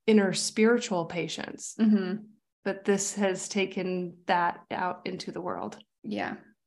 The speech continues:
Speaker 1: a bit.
Speaker 2: Yeah, like, finding
Speaker 1: It's
Speaker 2: that balance between, like, we are spiritual beings, but we are also living
Speaker 1: Exactly.
Speaker 2: in these human bodies, and we have to deal with sometimes frustrating human things.
Speaker 1: Yeah.
Speaker 2: <laughs>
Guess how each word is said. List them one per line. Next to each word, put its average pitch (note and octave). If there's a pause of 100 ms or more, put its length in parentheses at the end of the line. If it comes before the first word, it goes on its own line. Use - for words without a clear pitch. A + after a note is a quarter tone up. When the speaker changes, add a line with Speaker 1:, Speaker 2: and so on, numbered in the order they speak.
(280)
Speaker 1:
a F3+
bit. - (400)
Speaker 2:
Yeah, G#3
like, F#3
finding G3
Speaker 1:
It's G3
Speaker 2:
that F#3
balance F3+
between, F3+ (300)
like, G3+
we G#3+
are B3
spiritual B3+
beings, G#3+
but -
we G#3
are G3+
also G#3
living G#3
Speaker 1:
Exactly. F#3+
Speaker 2:
in G#3
these G#3+
human D4+
bodies, B3+
and G#3+
we A3
have A3+
to A#3
deal A3+
with A3 (560)
sometimes B3
frustrating G#3+
human G3+
things. F#3+
Speaker 1:
Yeah. E3
Speaker 2:
<laughs> -